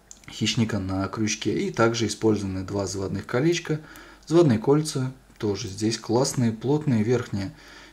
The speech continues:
немножко подразогнуто, но я думаю, что оно здесь в принципе и не нужно. Можно его будет снять, так как крепежное отверстие здесь довольно-таки близко к краю, и можно использовать абсолютно с любыми застежками,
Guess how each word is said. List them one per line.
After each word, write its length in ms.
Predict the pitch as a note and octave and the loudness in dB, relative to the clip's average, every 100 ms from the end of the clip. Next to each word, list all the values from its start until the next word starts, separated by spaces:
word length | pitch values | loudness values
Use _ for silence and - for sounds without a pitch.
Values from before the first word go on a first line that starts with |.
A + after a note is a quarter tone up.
| - | 0
немножко 420 | A2 A2+ G#2+ A2+ | 2 2 0 -4
подразогнуто, 1040 | - A#2+ A2 G#2+ A2 D3+ D#3 C#3 C3 B2+ | 0 2 4 2 4 4 4 2 0 -2
но 240 | G#2 G#2 C3 | 0 0 0
я 140 | A2+ | 0
думаю, 320 | G#2 A#2 A2 | 0 2 2
что 380 | G#2+ - G2+ G2+ | -2 -6 -6 -4
оно 220 | F#2+ G2 | -6 -8
здесь 140 | F#2+ F#2 | -8 -10
в 60 | |
принципе 480 | - G#2+ G2+ - A2 | -8 -8 -8 -10 -14
и 160 | - G2 | -10 -8
не 120 | G2 | -8
нужно. 300 | G2+ A#2+ D#3 | -6 -2 0
Можно 680 | E3 G2 G#2 B2+ B2 G#2+ - - - - | 0 -2 -2 -2 -4 -6 -10 -20 -20 -20
его 320 | - G#2 G2 F#2 | -6 -2 0 -2
будет 380 | G2 G2 F#2 | -2 -6 -6
снять, 460 | - - E3+ E3 - | -6 -2 0 -2 -6
так 200 | - D3+ | -2 -2
как 220 | D#3 G#2+ - | -2 -8 -4
крепежное 680 | G2+ G#2 A2 A2 G#2+ G2+ - _ _ _ _ - | -4 0 0 2 0 0 -8 _ _ _ _ -6
отверстие 800 | G#2 G#2+ A2 A#2 - A2+ G#2 G#2 A2 | -6 0 2 2 0 0 0 -2 -8
здесь 220 | G2 F#2+ | -4 -2
довольно-таки 400 | F#2+ F#2+ F#2 - | 2 0 0 -2
близко 320 | G2+ G#2 - | 0 0 -2
к 80 | - | -6
краю, 340 | - D3 B2+ G2 | 0 4 4 4
и 120 | G#2+ | 2
можно 300 | G2 F#2+ F#2 | 0 -2 -6
использовать 460 | - G#2+ G2 F#2 | -4 -2 -2 -2
абсолютно 480 | G2+ - F#2+ F2 E2 | -4 -4 -4 -4 -6
с 120 | - | -8
любыми 300 | G2 F#2 G2 | -4 -4 -4
застежками, 720 | G2 G#2+ - D#3 D#3 A#2+ G#2+ | -2 -4 -2 -2 0 -2 -2